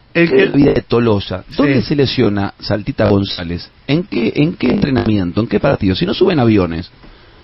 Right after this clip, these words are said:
Speaker 2: no se entrenan, laburan dos horas por día. ¿Dónde, dónde se lesionó a González, que tiene todo el día un problema? Yo no puedo creer lo que pasa.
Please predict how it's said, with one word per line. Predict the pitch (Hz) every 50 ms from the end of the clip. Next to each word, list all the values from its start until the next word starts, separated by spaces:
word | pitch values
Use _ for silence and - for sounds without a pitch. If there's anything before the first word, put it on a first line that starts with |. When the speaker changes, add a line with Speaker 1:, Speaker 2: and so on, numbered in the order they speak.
| - - -
Speaker 2:
no | 165 190 233 226
se | - 185
entrenan, | 175 147 131 120 110 98 95 90 80 69 - - _ - - - - - - - _ _ - - -
laburan | - 185 262 - 240 202 165
dos | 165 156 - 175
horas | 165 156 -
por | 123 117 117
día. | 107 101 101 87
¿Dónde, | - - 254 294 277 - - -
dónde | 254 277 294 285
se | - - 151
lesionó | 139 127 - 156 139 123 110
a | 110
González, | 98 110 110 107 101 - 113 104 95 95 95 90 - - _ _ - -
que | - 107
tiene | - 135 131 117 -
todo | - 156 143 127
el | 127
día | 135
un | 120 117
problema? | 117 104 101 95 90 87 85 - _ _ _ _ _ _ _ _ _ _ _ _ _ - - - - - - - - - - - -
Yo | - -
no | 359 294
puedo | - - 147
creer | 120 143 165 165
lo | 147 110
que | 107
pasa. | 98 95 95 - - 95